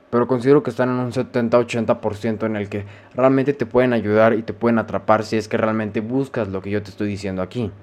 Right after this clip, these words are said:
Si no buscas esto, pues, hay otros cien videos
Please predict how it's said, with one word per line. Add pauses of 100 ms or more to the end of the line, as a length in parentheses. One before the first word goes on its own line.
(300)
Si
no
buscas
esto,
pues, (540)
hay
otros
cien
videos